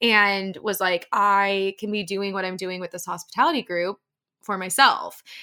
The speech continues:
And so kind of through that, it was, like, more or less, like, kinda like freelancing. But then within, like, our second or third year, I forget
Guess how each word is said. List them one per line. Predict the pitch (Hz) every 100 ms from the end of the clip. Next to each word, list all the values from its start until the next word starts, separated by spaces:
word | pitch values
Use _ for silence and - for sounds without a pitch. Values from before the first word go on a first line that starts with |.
| - -
And | 220
so | - 220 208 202 196 196 190 -
kind | - 240
of | 233
through | - 262
that, | 240 202
it | 202
was, | 196 202
like, | 190
more | 202 233 294
or | 294
less, | 208 202 214
like, | 226
kinda | 214 208
like | 190
freelancing. | - - 175 226 277 285 349 370 392 392 - - -
But | 247 247
then | 226 220 220 214
within, | 208 208 220
like, | 220 202
our | 202
second | 196 208 208 202
or | 190
third | 208 196 196
year, | 196 196 196
I |
forget | 196 196 208